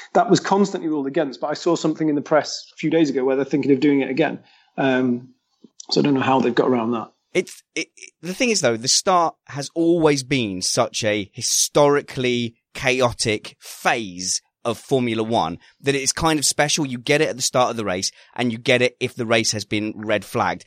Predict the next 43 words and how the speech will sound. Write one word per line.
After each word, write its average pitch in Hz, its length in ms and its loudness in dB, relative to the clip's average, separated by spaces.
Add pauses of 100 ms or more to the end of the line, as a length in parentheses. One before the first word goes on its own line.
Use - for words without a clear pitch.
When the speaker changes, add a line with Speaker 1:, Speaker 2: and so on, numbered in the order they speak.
(140)
Speaker 2:
So 160 280 2
although 190 360 4
I 180 220 0
am 165 260 0
in 190 180 0
favour 90 380 -8
of 95 100 -8
things 95 280 -6
to - 80 -6
spice 90 380 -2
up 90 120 -8
the 90 80 -12
show, 87 340 -2 (320)
I 120 140 0
do 143 320 -2
like 113 260 0
the 98 60 -16
fact 95 200 -6
that 107 60 -16
you 98 60 -14
can 95 100 -12
have 95 120 -6
strategy - 460 -6
with 113 140 -8
tyres, 87 380 -4
et - 80 -14
cetera, 101 400 -4 (180)
sprinklers 117 720 -2
on 113 120 -2
the 110 60 -8
track, 143 300 -2
maybe 123 320 -2
not, 143 240 -2
but 101 140 -8
we 123 80 -4
know 120 160 0
that 113 140 -6
rain 113 220 -4
spices 107 460 -4
up 107 140 -8
the 98 40 -10
show. 113 260 2 (300)
Um, 160 280 0